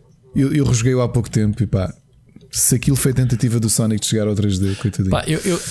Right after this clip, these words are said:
Speaker 1: Mas pronto, mas tens o Knuckles Chaotix, que era exclusivo da trinta e dois X, e eu pensava que eles iam colocá-lo nesta coletânea, porque fazia sentido. E o outro foi um spin-off do Tales, que só saiu para a Game Gear, o Tales Adventure, que também não saiu.
Speaker 2: Ok.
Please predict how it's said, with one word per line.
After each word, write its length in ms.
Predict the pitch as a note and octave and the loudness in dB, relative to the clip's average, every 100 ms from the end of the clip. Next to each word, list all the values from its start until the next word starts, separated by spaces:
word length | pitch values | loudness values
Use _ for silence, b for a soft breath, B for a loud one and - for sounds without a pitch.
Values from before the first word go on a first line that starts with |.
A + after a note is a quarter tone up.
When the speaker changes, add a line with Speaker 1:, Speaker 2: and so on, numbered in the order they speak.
| B B B | B B B
Speaker 1:
Mas 140 | C3+ - | 0 2
pronto, 160 | D3 | 2
mas 100 | B2 | 2
tens 200 | F#3 D#3 | 2 2
o 40 | E3 | 2
Knuckles 400 | E3+ F#3+ F3+ - | 2 0 0 2
Chaotix, 640 | D3 A2+ G#2 C3 - - - | 2 2 0 -2 -2 -6 -2
que 80 | B2 | 0
era 80 | A2+ | 0
exclusivo 420 | - B2+ C#3+ F#3+ | 0 2 2 2
da 40 | |
trinta 220 | F#3 E3+ | 0 0
e 60 | D#3+ | 0
dois 180 | C3+ A#2+ | 0 0
X, 640 | - A2 C3+ - - - - _ _ _ _ - - _ | 0 0 0 -2 -8 -12 -18 _ _ _ _ -16 -16 _
e 100 | - | 0
eu 60 | C#3+ | 0
pensava 360 | C#3+ C3+ C#3 C3 | 2 0 0 0
que 80 | |
eles 100 | C3 | 0
iam 120 | C3 B2 | 2 0
colocá-lo 340 | B2 A#2+ A2+ | 0 0 2
nesta 240 | A2+ - | 0 0
coletânea, 360 | A#2 G#2+ G2+ G#2 | 0 0 0 0
porque 140 | - | 0
fazia 140 | G#2 G#2 | 0 0
sentido. 440 | A2+ G#2 G2+ A#2+ - B B B | 0 0 0 -2 -8 B B B
E 100 | C#3+ | 0
o 60 | |
outro 200 | F#3+ C3+ | 0 -2
foi 240 | - C3+ C#3 | -2 -2 0
um 220 | C#3+ C#3+ | 0 0
spin-off 640 | C3+ - D#3 D3+ A2 - - B B B B B | -2 -2 -2 0 -2 -6 -14 B B B B B
do 200 | G#2 A2+ | -4 -2
Tales, 400 | - B2 B2 C3+ | 0 -2 0 -4
que 80 | - | -4
só 120 | C3 | -4
saiu 220 | B2 C3+ | -2 -2
para 220 | A#2+ G#2 G#2 | -2 -2 0
a 20 | |
Game 240 | G#2+ A2+ | 0 0
Gear, 380 | A2 A2+ B2+ D3+ - _ - | 0 0 0 -4 -10 _ -8
o 240 | C3+ C#3 C3+ | -4 -2 -2
Tales 300 | D3+ D3+ C#3 | 0 0 0
Adventure, 440 | C3+ D3+ D#3+ F3+ | 0 0 0 -2
que 60 | D#3+ | -2
também 180 | F3+ F#3 | -2 0
não 60 | |
saiu. 320 | F#3+ A3 G3+ - _ - | 0 -2 -2 -6 _ -6
Speaker 2:
Ok. 320 | C3+ A#2 A2+ | -6 -2 -2